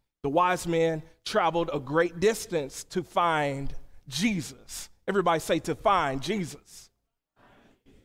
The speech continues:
Yeah, yeah, yeah. The Bible says,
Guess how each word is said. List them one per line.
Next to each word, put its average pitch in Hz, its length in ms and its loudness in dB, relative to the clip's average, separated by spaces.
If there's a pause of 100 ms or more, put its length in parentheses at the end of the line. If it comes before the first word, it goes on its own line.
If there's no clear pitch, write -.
(300)
Yeah, 135 380 -4
yeah, 127 380 -10 (120)
yeah. 123 280 -14 (760)
The 151 60 -6
Bible 185 260 4
says, 156 600 0